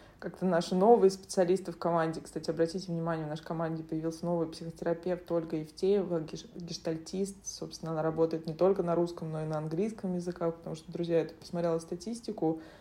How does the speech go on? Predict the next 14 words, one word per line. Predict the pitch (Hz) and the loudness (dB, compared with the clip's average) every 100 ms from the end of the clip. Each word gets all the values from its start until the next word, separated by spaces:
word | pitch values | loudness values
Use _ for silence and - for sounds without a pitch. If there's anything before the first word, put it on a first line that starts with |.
| - - - | -20 -20 -6
и | 180 185 | 0 2
приятно | 185 - 180 180 185 190 | 0 4 6 8 6 4
удивилась, | 185 175 180 175 156 - | 0 0 0 0 -2 -6
что | - | -10
вы | 160 | -6
нас | 160 156 | -6 -6
слушаете | 190 185 - 165 | -6 -6 -10 -12
действительно | 165 185 175 160 | -8 -6 -4 -6
по | 165 | -8
всему | - 175 165 | -10 -6 -2
миру. | 175 220 254 190 | 0 2 2 0
Ну | 165 165 170 | -2 -4 -4
и | |
прям | 180 185 180 | -2 -2 -2